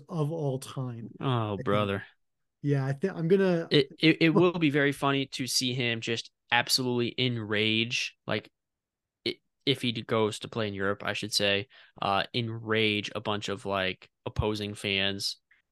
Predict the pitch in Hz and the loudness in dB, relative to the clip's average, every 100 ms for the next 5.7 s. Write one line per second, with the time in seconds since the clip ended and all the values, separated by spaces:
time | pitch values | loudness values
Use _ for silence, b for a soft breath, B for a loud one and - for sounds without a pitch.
0 | _ - _ 117 - 110 107 101 95 95 | _ -20 _ -4 2 2 4 2 0 -2
1 | - - 113 117 - 143 139 - 151 139 | -4 -4 -4 -4 -4 -4 -2 0 2 2
2 | 120 113 110 113 104 104 101 - 107 104 | 2 -2 -2 -2 -4 -4 -6 -6 -6 -2
3 | 107 - 101 95 - 101 98 98 95 92 | -2 -2 -6 -6 -4 -4 -4 -4 -2 -2
4 | 95 95 85 98 104 101 - - - - | -4 -8 -8 -8 -6 -8 -8 -8 -4 -2
5 | - 95 95 98 - 95 - | -2 -6 -6 -6 -6 -6 -6